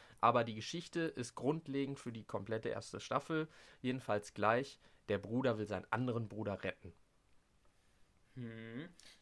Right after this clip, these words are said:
Speaker 2: Ähm, jetzt, jetzt hab ich so ein ganz, ganz blödes Beispiel, ich würd's ganz gerne mal dir vorstellen und du sagst mir, ob ich's ri-, richtig verstanden hab.
Speaker 1: Ja.
Speaker 2: Also, Thema,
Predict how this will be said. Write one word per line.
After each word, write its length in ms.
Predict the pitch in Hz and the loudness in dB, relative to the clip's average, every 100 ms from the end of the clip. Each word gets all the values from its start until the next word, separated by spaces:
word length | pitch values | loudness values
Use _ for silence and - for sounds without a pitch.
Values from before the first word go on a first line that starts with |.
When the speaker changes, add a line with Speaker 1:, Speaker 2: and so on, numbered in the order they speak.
| _ | _
Speaker 2:
Ähm, 640 | 127 135 131 131 127 127 135 - _ _ - - - | -4 0 0 -2 -4 -6 -8 -16 _ _ -18 -18 -14
jetzt, 420 | 139 143 143 - _ - - - - - 127 - | -8 -6 -6 -12 _ -20 -20 -20 -20 -18 -16 -4
jetzt 260 | 143 139 | -4 -2
hab 180 | 156 - | -6 -6
ich 180 | 196 - | -8 -4
so 180 | 175 165 | -2 -2
ein 200 | 160 147 | -2 -2
ganz, 360 | 156 180 - - | 0 -2 -4 0
ganz 220 | 165 180 | 0 0
blödes 320 | 170 165 139 | -4 -4 -6
Beispiel, 560 | - 117 196 - 233 180 | -4 0 0 -2 -8 -8
ich 160 | - | -6
würd's 220 | 160 - | -6 -4
ganz 200 | 175 165 | -4 -4
gerne 200 | - 156 | -2 -2
mal 160 | 165 156 | -2 -4
dir 320 | 147 151 143 - - _ | 0 4 4 2 -16 _
vorstellen 640 | - 147 185 - 277 262 220 | -2 2 4 2 -4 -4 -4
und 160 | 170 | -4
du 60 | 185 | -4
sagst 340 | 170 196 - 185 | -2 -2 -2 -2
mir, 120 | 175 | -2
ob 160 | 160 170 | -2 -4
ich's 220 | - 135 | -6 -2
ri-, 220 | 165 175 156 | -4 -4 -6
richtig 340 | 151 160 - | -6 -6 -12
verstanden 640 | - 156 - 117 104 90 | -12 -8 -2 -2 -2 -8
hab. 180 | 87 - - | -10 -12 -10
Speaker 1:
Ja. 360 | 120 117 107 139 - | -2 2 2 2 -2
Speaker 2:
Also, 580 | 123 131 110 113 104 - - | 0 2 0 -4 -4 -12 -6
Thema, 640 | 160 170 220 214 208 | -2 0 0 0 0